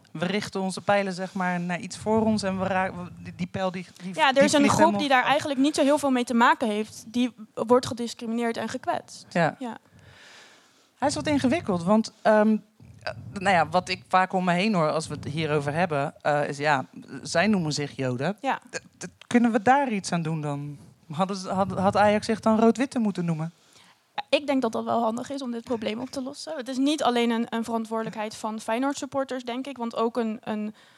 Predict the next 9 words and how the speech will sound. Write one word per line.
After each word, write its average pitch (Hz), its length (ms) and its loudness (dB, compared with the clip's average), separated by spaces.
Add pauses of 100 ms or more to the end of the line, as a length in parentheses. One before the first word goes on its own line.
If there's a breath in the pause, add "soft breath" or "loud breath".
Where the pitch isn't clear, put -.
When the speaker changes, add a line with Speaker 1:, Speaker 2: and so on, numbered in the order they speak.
(300 soft breath)
Speaker 2:
een, 220 380 -6 (140)
de, 214 420 -4 (200)
ja, 208 260 -4
de, - 160 -20
de, 202 300 -18 (540)
eh, 220 100 -14 (220)
het - 180 -20 (100)
pakken 269 280 -2
van 233 300 2